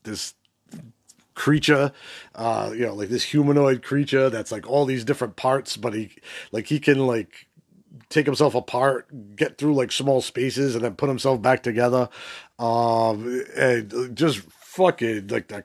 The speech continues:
cre-, one of the creepiest fucking movie monsters, uh, you'll ever see. Um, it, it, but all, every, they were all pretty good. And apparently, like, this, the original book has, like, these illustrations by this, by this guy.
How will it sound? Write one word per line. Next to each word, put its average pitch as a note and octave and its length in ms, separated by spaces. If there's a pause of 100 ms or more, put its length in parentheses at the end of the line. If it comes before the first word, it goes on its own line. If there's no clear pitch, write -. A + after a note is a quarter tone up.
(140)
cre-, E3 280
one E3 100
of D3 60
the A#2+ 80
creepiest B2 580
fucking A2 720
movie B2 720 (560)
monsters, A#2+ 920 (140)
uh, A2 340
you'll C3 220
ever A2+ 220
see. A2+ 400 (480)
Um, B2 560 (600)
it, E3 460
it, D3+ 100
but E3 200
all, G3 360
every, G#3 220
they D#3 260
were E3 220
all G3+ 160
pretty B2+ 260
good. A2 280
And G#2+ 100
apparently, D#3 540
like, B2+ 180
this, A#2+ 400
the A#2 140
original C3 320
book A#2+ 300
has, A2 220
like, G2+ 140
these F#2+ 160
illustrations A2 800
by G2+ 160
this, F#2 240
by F#2+ 240
this F2+ 160
guy. G2 380